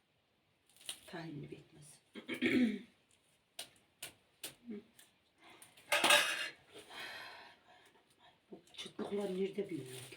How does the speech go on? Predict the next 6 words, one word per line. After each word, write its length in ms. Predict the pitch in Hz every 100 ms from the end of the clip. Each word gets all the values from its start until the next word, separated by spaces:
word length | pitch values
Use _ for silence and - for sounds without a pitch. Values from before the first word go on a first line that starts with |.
| -
anam 180 | 143 147 170
böyle? 380 | 143 143 156 - _ _ _ _ _ _ _ _ _ _ _ _ _ _ _ _ _ _ _ _ _ _ -
Anam 220 | 233 247
bahçeye 520 | 254 247 247 247 240 247
ektim 360 | - 240 233
de 280 | 226 -